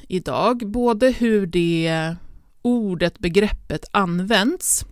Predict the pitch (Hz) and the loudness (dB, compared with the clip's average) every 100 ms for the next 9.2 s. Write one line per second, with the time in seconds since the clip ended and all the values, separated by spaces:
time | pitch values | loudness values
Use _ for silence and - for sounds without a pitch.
0 | - - - - - - _ _ - - | -18 -20 -20 -20 -20 -20 _ _ -20 -18
1 | - 190 175 - 226 294 - 160 165 165 | -2 0 0 0 -2 -2 -6 -6 -6 -6
2 | 180 - - 156 196 - 185 175 165 - | -4 -4 -2 -4 -4 -2 -2 -2 -2 -4
3 | 165 160 160 - - _ 220 202 170 165 | -4 -4 -6 -10 -16 _ 0 2 2 -2
4 | 156 - 170 - 190 180 175 214 247 156 | -4 -4 -4 -4 -2 0 2 2 2 0
5 | 143 147 - 160 143 135 147 - - - | -4 -6 -2 -2 -2 -6 -8 -12 -20 -20
6 | - - 147 - 185 160 151 156 151 147 | -20 -10 -6 -2 0 -2 -4 -6 -6 -6
7 | 156 156 220 220 160 - - 196 202 - | -6 0 2 2 0 -6 -6 -8 -8 -6
8 | 180 156 151 147 151 - - - - - | -6 -4 -4 -4 -6 -10 -12 -10 -10 -10
9 | - | -10